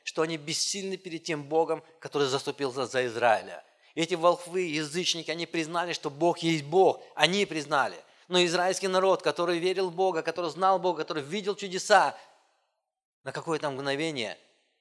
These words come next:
они просто сказали: «Вот Бог, золотой телец, который вывел нас».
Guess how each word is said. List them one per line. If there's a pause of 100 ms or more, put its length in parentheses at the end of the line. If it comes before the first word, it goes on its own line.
(260)
они
просто (160)
сказали: (340)
«Вот
Бог, (1160)
золотой
телец,
который
вывел (920)
нас».